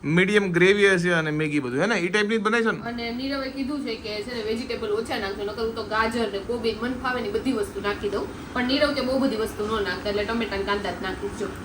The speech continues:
Speaker 1: નહીં, નહીં, હું એવું નથી કહેતો. હું કહું તાર જે વસ્તુ નાખવું એ નાખજે, પણ એવું ન થાય કે મેગી આટલી અને વેજીટેબલ જ નકરા હોય એમ.
Speaker 2: અને મને છે ને બધી વસ્તુ એવી જ ભાવે, like પુલાવ હોય કે પછી વઘારેલી ખીચડી હોય, બધી વસ્તુ વેજીટેબલ ડબલ હોવા જોઈએ અને જે મેઇન વસ્તુ એની થોડીક હોવી જોઈએ, મને એ રીતે ભાવે. અને નીરવને છે ને બધી વસ્તુ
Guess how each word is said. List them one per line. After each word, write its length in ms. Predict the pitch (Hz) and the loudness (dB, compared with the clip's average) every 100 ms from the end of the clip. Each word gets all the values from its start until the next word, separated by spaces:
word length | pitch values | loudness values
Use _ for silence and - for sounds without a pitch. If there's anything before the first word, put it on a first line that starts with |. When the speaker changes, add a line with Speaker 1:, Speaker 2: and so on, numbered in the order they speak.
| - - | -6 4
Speaker 1:
નહીં, 160 | 185 | 6
નહીં, 220 | 240 254 160 | 8 8 8
હું 140 | 175 | 8
એવું 200 | 165 214 | 8 8
નથી 240 | 233 233 | 6 4
કહેતો. 220 | 185 170 180 | 0 2 2
હું 160 | 175 | 2
કહું 160 | 190 185 | 2 4
તાર 140 | 185 | 4
જે 160 | 151 175 | 6 6
વસ્તુ 320 | 190 185 196 | 4 2 2
નાખવું 360 | 160 170 170 170 | 4 4 4 2
એ 40 | |
નાખજે, 300 | 143 143 185 | 2 0 -2
પણ 240 | 196 202 | 6 8
એવું 180 | 208 240 | 10 8
ન 100 | 254 | 8
થાય 140 | 247 240 | 8 6
કે 120 | 220 | 6
મેગી 400 | 180 190 196 220 | 6 4 6 6
આટલી 300 | 220 233 233 | 6 6 4
અને 80 | 214 | 6
વેજીટેબલ 560 | 180 190 208 202 196 | 6 6 6 8 8
જ 60 | 147 | 4
નકરા 240 | 135 120 | 2 2
હોય 160 | 107 110 | 2 2
એમ. 60 | |
Speaker 2:
અને 240 | 233 240 247 | 2 -2 -6
મને 280 | 254 285 330 | -4 -2 -2
છે 280 | 330 311 | -2 -4
ને 60 | 254 | -4
બધી 220 | 254 302 | -4 -4
વસ્તુ 320 | 302 277 277 | -6 -8 -4
એવી 120 | 254 254 | -2 -2
જ 80 | |
ભાવે, 200 | 220 214 | -4 -4
like 320 | 220 233 - 269 | -4 -6 -6 -6
પુલાવ 360 | 277 262 247 | 4 4 4
હોય 180 | 240 240 | 0 -2
કે 120 | 233 | -4
પછી 200 | 226 233 | -4 -4
વઘારેલી 460 | 220 226 240 233 226 | -2 2 2 2 -2
ખીચડી 260 | 233 233 | -6 0
હોય, 100 | 226 | 0
બધી 340 | 214 220 - 285 | 2 0 4 6
વસ્તુ 280 | 247 - 254 | 6 2 4
વેજીટેબલ 480 | 220 294 285 277 | 4 6 2 2
ડબલ 320 | 277 254 294 285 | 2 2 4 6
હોવા 200 | 262 247 | 6 4
જોઈએ 280 | 240 262 | 2 0
અને 180 | 247 233 | 0 0
જે 200 | 220 233 | 0 0
મેઇન 220 | 226 294 311 | 4 2 4
વસ્તુ 280 | 294 - | 0 2
એની 160 | 269 240 | 2 0
થોડીક 320 | - 254 233 | 2 2 4
હોવી 160 | 202 196 | 4 8
જોઈએ, 180 | 208 208 | 8 6
મને 180 | 240 262 | 4 2
એ 160 | 285 | 2
રીતે 200 | 285 208 | 2 0
ભાવે. 320 | 202 202 208 | 4 4 4
અને 240 | 202 214 214 | 2 0 0
નીરવને 360 | 247 269 262 | 4 4 4
છે 100 | 262 | 2
ને 60 | 247 | 2
બધી 200 | 226 247 | 2 2
વસ્તુ 520 | 233 240 - 269 254 | 0 -2 0 0 0